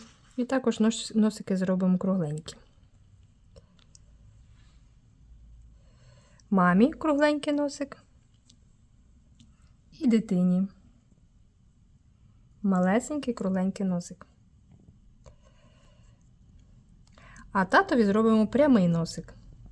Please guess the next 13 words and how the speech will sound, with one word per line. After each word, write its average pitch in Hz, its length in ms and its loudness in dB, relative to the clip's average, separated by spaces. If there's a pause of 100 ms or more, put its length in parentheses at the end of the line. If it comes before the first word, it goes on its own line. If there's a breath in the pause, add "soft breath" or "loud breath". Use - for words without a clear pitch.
(720 soft breath)
Відриваємо, 220 680 4
е, 190 420 -2
маленький 202 440 2
шматочок 240 580 -2
і 262 60 -4
тепер 226 340 0
не 208 340 2
скатуємо 247 560 2
таки 208 220 -6
пальчиками, 220 600 0
такі - 220 -4
малесенькі 240 640 0
жгутики. - 460 -8